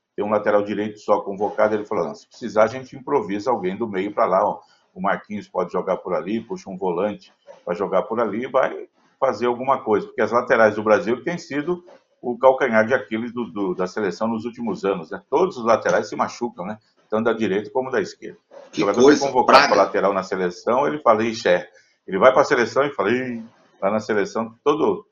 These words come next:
Speaker 1: todo jogo tem lateral que se machuca. Tomara que isso não aconteça.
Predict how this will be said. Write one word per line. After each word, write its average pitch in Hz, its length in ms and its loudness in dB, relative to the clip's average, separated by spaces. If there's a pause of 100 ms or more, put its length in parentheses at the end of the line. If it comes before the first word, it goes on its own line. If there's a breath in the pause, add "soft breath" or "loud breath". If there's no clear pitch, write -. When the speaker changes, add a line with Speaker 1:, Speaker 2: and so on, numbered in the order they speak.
(140)
Speaker 1:
todo 139 260 0
jogo 120 240 -2
tem 135 120 -4
lateral 127 380 2
que 113 60 -10
se - 80 -10
machuca. 117 420 -4
Tomara 127 260 -2
que 127 100 -12
isso 117 140 -12
não 107 80 -2
aconteça. - 540 -10